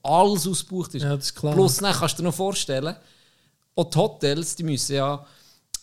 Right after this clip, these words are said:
Speaker 1: den, den gan-, dem ganzen Staff, den Rennfahrer
Speaker 2: Mhm.
Speaker 1: und, und, und, die <laughs> brauchen ja auch Unterkunft. Die sind alle in den Hotels, also schon die sind toll ausgelastet. Fe-, die, die Ferienwohnung haben, sind sowieso oben und dann noch so viele Kollegen mit, wie es geht.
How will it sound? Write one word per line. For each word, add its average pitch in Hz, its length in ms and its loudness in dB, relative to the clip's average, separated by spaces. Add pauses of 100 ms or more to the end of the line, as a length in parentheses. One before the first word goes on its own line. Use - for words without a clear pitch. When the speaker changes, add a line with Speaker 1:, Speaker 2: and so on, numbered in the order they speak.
(140)
Speaker 1:
den, 110 320 -4
den 117 140 -4
gan-, 143 360 -2
dem 123 140 0
ganzen 135 380 -2
Staff, - 600 -2
den 107 220 -4
Rennfahrer 135 680 2
Speaker 2:
Mhm. 123 80 -6
Speaker 1:
und, 156 180 -4
und, 147 160 -4
und, 143 200 -4
die 120 40 -8
<laughs> - 0 -
brauchen 123 380 0
ja 131 100 0
auch 156 220 0
Unterkunft. 147 580 -6
Die 117 80 -6
sind 113 120 -4
alle 123 160 -4
in 107 40 -6
den 110 140 -6
Hotels, 139 440 -8
also 107 200 -8
schon 110 120 -10
die 135 140 -6
sind 135 220 -10
toll 131 200 -4
ausgelastet. 120 560 -10 (380)
Fe-, 135 300 -2
die, 139 160 0
die 117 100 0
Ferienwohnung 131 640 0
haben, 131 140 -4
sind 117 140 -2
sowieso 113 440 -4
oben 143 260 -4
und 131 160 -2
dann 131 140 -4
noch 131 80 -2
so 123 140 -6
viele 131 220 -6
Kollegen 123 540 -4
mit, 123 240 -6
wie 123 60 -10
es - 160 -6
geht. 127 400 -6